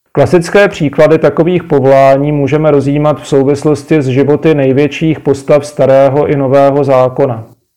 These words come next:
Krátce uvedu alespoň dva příklady ke každému z nich.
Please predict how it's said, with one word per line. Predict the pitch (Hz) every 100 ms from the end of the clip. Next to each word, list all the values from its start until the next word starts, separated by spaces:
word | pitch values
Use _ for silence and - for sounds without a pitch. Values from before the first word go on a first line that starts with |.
| _ _ _
Krátce | - 135 139 - 170
uvedu | 180 139 160 160
alespoň | 147 143 143 - 151 139
dva | 139
příklady | - 147 - 151 147
ke | 143 147
každému | 139 127 143 139 143
z | 123
nich. | 127 123 123